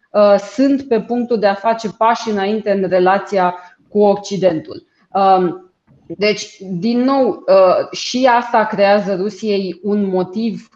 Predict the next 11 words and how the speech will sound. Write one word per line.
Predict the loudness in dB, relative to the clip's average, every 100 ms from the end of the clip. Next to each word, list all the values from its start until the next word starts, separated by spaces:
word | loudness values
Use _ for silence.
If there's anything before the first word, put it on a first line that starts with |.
| -6
uh, | 0 0 0 -6 -2
de | 2 4
a | 6 4 4 2 -2 -8 -20 _ -8
își | -6 -4 -2
anunța | -2 -4 -4 -2 0
oarecum | 0 0 -4 -8 -8 -6 -8 -8
intențiile | -8 -6 -6 -6 -6 -4 -4
și | -4
a | -6
se | -6
poziționa. | -6 -8 -8 -12 -12 -4 -2 -2